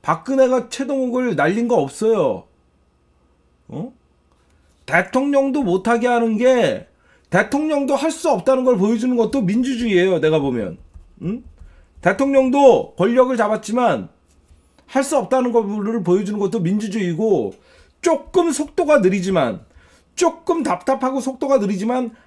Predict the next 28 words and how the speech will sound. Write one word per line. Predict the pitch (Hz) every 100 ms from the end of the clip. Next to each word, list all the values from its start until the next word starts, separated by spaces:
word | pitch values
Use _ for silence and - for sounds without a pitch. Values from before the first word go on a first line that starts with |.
| _
하나하나 | - 262 294 277 240 269 277
해나가는 | 233 302 311 294 262 226
것도 | 196 226
민주주의라고 | 170 185 196 190 170
생각해요. | 170 190 160 123 107
그게 | 180 269
문재인이고 | 190 190 226 226 208 214
그게 | 160 190
노무현이에요. | 160 190 226 196 156 120 101 - _ - - - -
노무현 | 196 254 269
대통령은 | 247 233 247 254 247
권력을 | 175 196 240 247
쓸 | 294 262
줄 | 302
몰라갖고 | 185 202 214 202 - 214 214
대-, | 165 170
검사와들-, | 165 185 208 220 208 202 208
검사들과의 | 131 180 190 214 202 190 190
대화에서 | 160 165 185 180 180
그렇게 | 156 170
수모를 | 247 269 240
당했을 | 170 151 156 -
거예요. | 151 160 262 _ _ _ _ _ _ _ -
노무현 | 170 247 269
대통령이 | 254 226 254 247 247 247 233
권-, | - 202 226 -
검사들과의 | - 185 220 226 233 233 220
대화에서 | 180 190 202 196 190